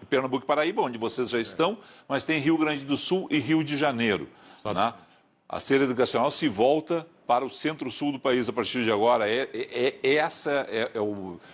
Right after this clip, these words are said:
Speaker 1: é a ponta de crescimento?
Speaker 2: É, o Cera Educacional, né, que tem as marcas Uninassal, Uninabuco, Unama, U N G, Univeritas, Uninorte, já está no Sul através do ensino à distância.
Speaker 1: Sim.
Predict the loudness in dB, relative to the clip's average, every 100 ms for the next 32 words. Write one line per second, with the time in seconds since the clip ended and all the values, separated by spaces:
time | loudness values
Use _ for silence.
0 | -10 -4 -2 0 -2 -2 -4 -6 -4 -4
1 | -2 2 0 0 -2 2 2 2 0 -2
2 | -2 -2 0 0 -2 -2 0 0 2 0
3 | 0 -2 -2 -2 -2 -4 -4 2 4 4
4 | 2 0 -2 0 0 2 0 -2 0 2
5 | 2 0 0 2 2 2 2 4 4 4
6 | 0 0 2 4 2 0 -4 -6 -4 -4
7 | -2 0 2 2 0 -8 -6 0 0 0
8 | -4 0 2 2 -2 0 2 4 2 0
9 | -2 -2 -4 -4 -4 -4 -2 -2 -2 -4